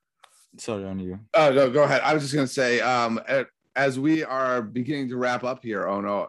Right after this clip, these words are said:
Speaker 2: are there any big things that you've got on your horizon? You said you haven't played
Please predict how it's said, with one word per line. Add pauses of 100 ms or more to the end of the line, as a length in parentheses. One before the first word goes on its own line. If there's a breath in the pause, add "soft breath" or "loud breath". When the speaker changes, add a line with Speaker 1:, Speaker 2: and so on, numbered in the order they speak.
(240)
Speaker 2:
are
there
any
big
things
that
you've
got
on
your
horizon?
You
said
you
haven't
played